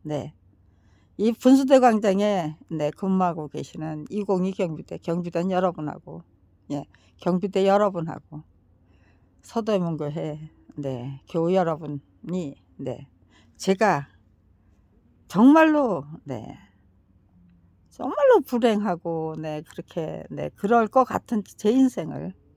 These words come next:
사랑해서, 사랑해서, 사랑으로, 네, 이어지는 인생으로, 네, 제대로, 네, 섭렵하고 터득을 했습니다. 그러면서 느꼈어요. 다른 사람이 뭐라고 하던,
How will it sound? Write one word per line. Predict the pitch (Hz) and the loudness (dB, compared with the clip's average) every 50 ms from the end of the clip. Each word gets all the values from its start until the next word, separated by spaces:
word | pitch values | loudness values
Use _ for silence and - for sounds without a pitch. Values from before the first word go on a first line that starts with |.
| _ _ _ _ _ _ _ _ _ _ _ _ _ | _ _ _ _ _ _ _ _ _ _ _ _ _
사랑해서, | - - - 311 294 262 240 220 196 - 226 | -12 -4 0 2 4 4 4 4 2 0 -2
사랑해서, | 220 - - 254 240 220 202 180 165 - - 160 | -4 -2 -2 0 0 0 0 -2 -6 -8 -8 -10
사랑으로, | - - - 202 190 180 180 170 180 220 269 302 - | -10 -10 -8 -6 -4 -4 -6 -6 -4 -4 -6 -6 -6
네, | - - 107 - | -6 -8 -8 -8
이어지는 | - - 185 190 180 170 165 - 147 143 143 151 156 - | -8 -6 -4 -4 -4 -4 -4 -8 -10 -10 -10 -10 -10 -6
인생으로, | 185 208 208 196 - 180 165 143 147 - 147 156 160 - _ _ _ _ _ _ _ _ _ - | -6 -6 -4 -4 -6 -6 -6 -8 -10 -14 -16 -16 -18 -18 _ _ _ _ _ _ _ _ _ -14
네, | 180 127 135 - - _ _ _ _ - - _ _ | -12 -12 -12 -14 -16 _ _ _ _ -20 -20 _ _
제대로, | _ - - 170 - - 175 170 185 202 214 - 165 170 _ - | _ -14 -12 -8 -2 -2 0 0 0 -4 -6 -6 -10 -14 _ -16
네, | - 147 139 127 131 | -14 -12 -12 -12 -12
섭렵하고 | - - 220 220 208 180 170 _ - - - 156 | -14 -12 -10 -10 -8 -10 -12 _ -18 -18 -16 -16
터득을 | - - - 196 185 - 170 175 165 160 | -16 -16 -16 -16 -16 -16 -16 -18 -18 -20
했습니다. | 165 - - - - - 156 156 - _ - 143 147 - _ | -20 -20 -20 -20 -18 -18 -18 -18 -20 _ -20 -20 -20 -16 _
그러면서 | - 180 208 202 208 196 180 185 202 | -4 -2 0 0 0 0 0 0 -2
느꼈어요. | 208 208 208 - 208 196 - - 175 - - - 127 156 170 - _ _ _ _ _ _ _ _ _ _ _ _ _ _ _ _ _ _ _ _ _ _ _ _ _ _ _ _ _ _ _ _ | -2 -4 -4 -6 -8 -10 -8 -10 -14 -14 -14 -14 -16 -18 -20 -20 _ _ _ _ _ _ _ _ _ _ _ _ _ _ _ _ _ _ _ _ _ _ _ _ _ _ _ _ _ _ _ _
다른 | - 320 277 440 480 | -4 2 4 4 4
사람이 | - 370 370 440 494 440 494 523 494 | 4 4 4 4 4 6 4 2 0
뭐라고 | - - - - - 262 320 | 0 -2 -2 0 2 2 2
하던, | 330 - - - 269 208 180 147 147 | 2 2 2 2 0 0 -2 -4 -8